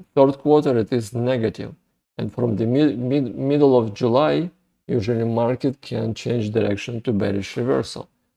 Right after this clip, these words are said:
And it can be bearish August, Oc-, September, October. That's what can happen. Be ready for it. It can happen. I don't know.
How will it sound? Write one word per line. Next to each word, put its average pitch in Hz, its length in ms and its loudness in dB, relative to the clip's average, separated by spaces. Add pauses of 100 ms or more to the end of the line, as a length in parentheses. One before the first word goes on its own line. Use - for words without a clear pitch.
(220)
And 113 140 -8
it - 160 -2
can 110 240 -2
be 104 80 2
bearish 101 480 0
August, 143 760 2
Oc-, - 140 -12 (260)
September, 139 760 0
October. 131 720 2 (840)
That's 117 320 2
what 127 160 -2
can 120 200 -2
happen. 117 420 -6 (220)
Be 131 340 2 (160)
ready 113 360 2
for 117 280 0
it. 101 180 -6 (640)
It 117 260 -2
can 131 220 0
happen. 135 400 -6
I 120 140 -4
don't 120 160 4
know. 143 340 2